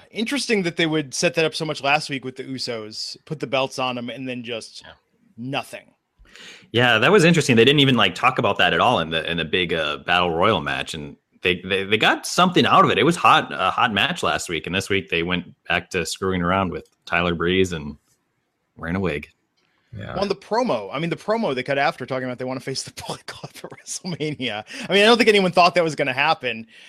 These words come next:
Speaker 2: Hmm.
Speaker 1: but I look at the, the armbar this year, and it's literally like they, I mean, and I know this is exactly what they do, but it screams like, "We had nothing else for all of you." Like, I mean, from Sami Zayn to the Usos, everyone that's in there is, you know, it's kinda like, "Well, we couldn't come up with something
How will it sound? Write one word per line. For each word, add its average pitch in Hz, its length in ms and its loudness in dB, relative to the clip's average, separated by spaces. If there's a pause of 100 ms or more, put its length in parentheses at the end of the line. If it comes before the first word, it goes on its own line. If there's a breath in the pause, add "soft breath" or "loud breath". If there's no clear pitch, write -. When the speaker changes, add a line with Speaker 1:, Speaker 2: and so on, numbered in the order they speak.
(160 loud breath)
Speaker 2:
Hmm. 95 60 -10
Speaker 1:
but 165 340 6
I 180 100 4
look 220 200 2
at - 160 0
the, 160 440 6
the 131 80 -4
armbar 196 480 2
this 147 220 -4
year, 151 160 -2
and 160 100 -2
it's 160 120 -8
literally 180 480 0
like 160 220 0
they, 160 120 2
I 151 80 0
mean, 156 420 -6 (320)
and 175 140 2
I 185 60 4
know 190 140 6
this 175 200 0
is 139 220 -12
exactly 165 400 0
what 143 100 -4
they 135 80 4
do, 180 160 -2
but 143 140 -4
it 131 100 -8
screams 196 400 -2
like, 147 220 2
"We 170 140 -8
had 160 180 -2
nothing 156 340 -4
else 139 320 -6
for 131 180 -8
all 120 200 -6
of 107 100 -12
you." 92 220 -18 (440)
Like, 127 280 -4 (120)
I 156 40 -2
mean, 151 140 -4
from 147 180 -8
Sami 165 320 -2
Zayn 143 520 -2 (260)
to 139 100 -8
the 135 80 -4
Usos, 135 680 -2
everyone 160 420 -2
that's 151 160 -6
in 170 140 -4
there 123 200 -2
is, 120 180 -8 (100)
you 147 100 -10
know, 135 100 -4
it's 135 120 -8
kinda 139 120 -8
like, 139 140 -6
"Well, 226 180 4
we 214 80 4
couldn't 196 180 -2
come 156 140 -4
up 143 60 -2
with - 100 -18
something 117 460 -8